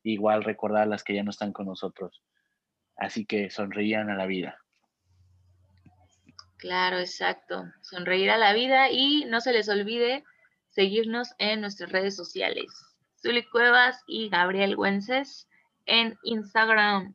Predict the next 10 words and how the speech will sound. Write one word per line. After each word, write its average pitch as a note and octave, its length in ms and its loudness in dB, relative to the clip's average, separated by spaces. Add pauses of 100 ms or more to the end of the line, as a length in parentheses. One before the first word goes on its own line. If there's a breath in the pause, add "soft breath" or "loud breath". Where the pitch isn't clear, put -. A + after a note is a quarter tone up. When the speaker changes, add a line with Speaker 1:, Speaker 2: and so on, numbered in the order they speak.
Speaker 2:
y G3 220 0
en F#3 180 -4
Twitter, G#3 560 0 (680)
Cuevas A#3+ 420 4
Zuli C4 460 -6
y C#4 440 -2 (120)
Güences A#3+ 480 -2
Oficial G3+ 580 2
catorce. - 680 -2 (1160)
Y D4+ 460 2